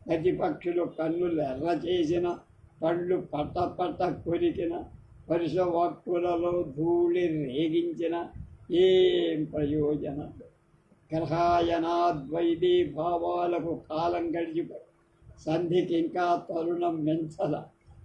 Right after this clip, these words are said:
ఈ సంధి సత్రయాగాన్ని ఆధ్వర్యం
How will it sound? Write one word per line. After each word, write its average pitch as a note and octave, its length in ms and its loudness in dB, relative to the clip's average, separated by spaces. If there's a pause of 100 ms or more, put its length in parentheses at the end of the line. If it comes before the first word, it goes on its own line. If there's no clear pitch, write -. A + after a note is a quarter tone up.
ఈ D#3+ 220 2
సంధి D#3+ 440 2
సత్రయాగాన్ని E3 1000 0 (460)
ఆధ్వర్యం E3 840 0